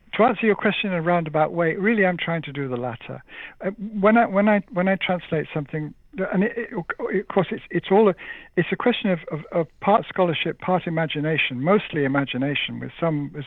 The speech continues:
much scholarship as one has. Um, but I, I ask myself, uh, the, I'm sorry, I'm, I'm, I'm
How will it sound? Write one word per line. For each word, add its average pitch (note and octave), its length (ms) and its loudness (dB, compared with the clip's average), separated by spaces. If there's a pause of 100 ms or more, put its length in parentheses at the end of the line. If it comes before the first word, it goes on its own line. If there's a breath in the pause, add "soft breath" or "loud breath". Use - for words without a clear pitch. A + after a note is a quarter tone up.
much D#3 220 -2
scholarship C#3 420 -2
as B2+ 140 -8
one C3 160 2
has. C3 260 -2 (880 loud breath)
Um, D3+ 460 4 (840 loud breath)
but F3+ 160 2 (100)
I, F#3+ 160 4 (140)
I F#3 140 0
ask A3 340 2
myself, D3+ 440 -2 (1080)
uh, F#3+ 140 -8
the, G3+ 120 6 (200)
I'm A3+ 240 -6
sorry, C#3 240 0
I'm, D3 220 -6
I'm, D3+ 320 -4
I'm C#3+ 140 -2